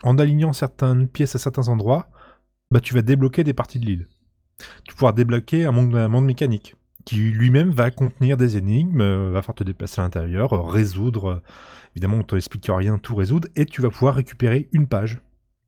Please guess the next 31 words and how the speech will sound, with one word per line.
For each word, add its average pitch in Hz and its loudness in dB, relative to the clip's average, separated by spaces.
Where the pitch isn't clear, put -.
Une 110 2
page 131 2
d'un 107 0
livre 110 0
bleu 98 0
ou 123 2
d'un 104 0
livre 104 2
rouge. 98 -2
Et 107 -6
cette - -6
page, 165 0
tu - -4
vas 113 4
la 104 4
ramener 139 2
au 104 -2
livre 147 0
que 120 -2
tu 110 -2
as 98 2
trouvé 120 0
au 156 0
départ. 101 -4
Et 104 -6
plus 156 2
tu 185 -2
vas 147 0
rajouter 135 2
de - -6
pages, 139 0